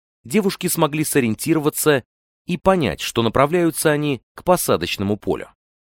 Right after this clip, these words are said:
Значит, последующий их путь будет на дирижабле.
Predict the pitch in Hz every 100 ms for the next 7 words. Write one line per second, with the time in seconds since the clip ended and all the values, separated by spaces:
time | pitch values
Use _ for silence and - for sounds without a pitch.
0 | _ _ _ - 80 87 156 - 185 151
1 | 143 143 117 110 - 113 110 101 - 135
2 | 151 - - 113 95 90 - 101 98 117
3 | 110 101 67 -